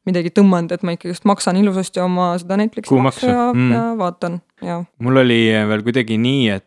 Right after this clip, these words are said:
Speaker 2: see oli enne, kui Netflix oli Eestis ja enne, kui Netflix oli Rootsis. Ma elasin mõned
Speaker 1: Mhm.
Speaker 2: aastad Rootsis ja, ja siis, ähm, kuna see oli nii lahe kontseptsioon, ma tahtsin nagu seda Netflixi õudselt tarbida ja kasutada, siis ma,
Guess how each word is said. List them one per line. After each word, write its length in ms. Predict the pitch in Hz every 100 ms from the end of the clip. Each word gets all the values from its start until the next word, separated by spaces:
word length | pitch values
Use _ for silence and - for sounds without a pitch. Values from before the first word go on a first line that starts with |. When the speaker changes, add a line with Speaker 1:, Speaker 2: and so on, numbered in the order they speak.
| _
Speaker 2:
see 140 | - 113
oli 100 | 113
enne, 300 | 131 120 104
kui 340 | - 104 101
Netflix 600 | 98 117 - 104 95 -
oli 480 | 104 98 95 95 98 104
Eestis 480 | 127 - - 95 92
ja 140 | 95
enne, 260 | 101 110 104
kui 100 | 101
Netflix 440 | 107 - 101 -
oli 140 | 98 98
Rootsis. 460 | 113 123 - - -
Ma 100 | 107
elasin 380 | 113 101 - 107 - _
mõned 160 | 107 101
Speaker 1:
Mhm. 120 | -
Speaker 2:
aastad 180 | 220 104
Rootsis 400 | 120 127 - - _ _
ja, 560 | 107 101 98 95 98 98
ja 180 | 104 95
siis, 400 | - 107 - -
ähm, 520 | 101 95 95 95 90 _
kuna 200 | - 110
see 100 | 107
oli 120 | 113 117
nii 120 | 120
lahe 460 | 143 151 104 104 - _
kontseptsioon, 640 | 113 110 110 - 190 127 98
ma 80 | 104
tahtsin 380 | 127 - -
nagu 200 | 98 98
seda 180 | 101 107
Netflixi 500 | 117 131 - 107 -
õudselt 240 | 117 - 107
tarbida 360 | 139 135 107
ja 40 | 107
kasutada, 420 | 135 135 - 101
siis 160 | 101 104
ma, 260 | 107 104